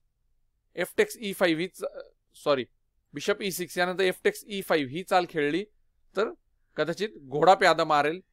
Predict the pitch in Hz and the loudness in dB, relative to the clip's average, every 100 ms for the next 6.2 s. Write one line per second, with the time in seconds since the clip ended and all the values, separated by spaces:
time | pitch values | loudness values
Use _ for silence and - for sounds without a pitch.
0 | _ _ _ - 175 - _ _ _ - | _ _ _ -8 -8 -8 _ _ _ -8
1 | 160 - 202 - 196 185 190 185 175 180 | -6 -4 -6 0 0 2 2 2 0 0
2 | 208 _ _ _ _ _ _ _ 202 214 | -2 _ _ _ _ _ _ _ -2 2
3 | 196 247 - _ _ _ _ _ _ _ | 4 2 -4 _ _ _ _ _ _ _
4 | _ _ _ _ _ 180 185 208 202 208 | _ _ _ _ _ -8 -2 -2 -2 -6
5 | 196 190 196 190 175 190 180 190 175 170 | -4 0 0 0 -2 -2 -2 0 4 4
6 | 226 | 2